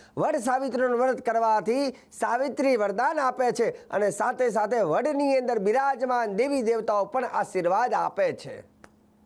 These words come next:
અને અખંડ સૌભાગ્યવતીના આશીર્વાદ બહેનોને પ્રાપ્ત થાય છે. જેના લગ્ન થઈ ગયા હોય,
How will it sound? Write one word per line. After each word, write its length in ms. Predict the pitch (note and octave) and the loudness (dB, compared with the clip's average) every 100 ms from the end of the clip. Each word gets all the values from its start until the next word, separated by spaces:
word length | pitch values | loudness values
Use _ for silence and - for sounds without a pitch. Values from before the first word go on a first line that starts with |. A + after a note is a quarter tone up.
| _ _ _ _ _ _ _ _ _ _ _ | _ _ _ _ _ _ _ _ _ _ _
અને 140 | - G3 | -2 -2
અખંડ 480 | - - B3 C#4 C4+ G3 - - _ _ _ - - | -4 -2 -2 0 0 0 -4 -14 _ _ _ -18 -4
સૌભાગ્યવતીના 840 | F3 D#3 B3 A#3+ C4 A#3+ A#3+ A3+ | -2 0 -2 0 -2 0 0 0
આશીર્વાદ 480 | G3+ - G#3 G#3+ - - _ - | -2 -2 0 0 -4 -12 _ -4
બહેનોને 420 | F3 F#3 G#3 G3+ | 0 2 2 2
પ્રાપ્ત 400 | D#3+ E3+ D#3+ - | 0 -2 -2 -2
થાય 200 | D#3 D#3 | -2 -2
છે. 160 | D3 D3 | -2 -2
જેના 300 | C3 G#3 G#3+ | 0 0 0
લગ્ન 360 | E3+ G3 A#3 A3 | 0 0 0 0
થઈ 240 | F#3+ G#3 | -2 -2
ગયા 160 | G#3 A3 | 0 0
હોય, 400 | F#3 A#3+ A#3 | 2 0 0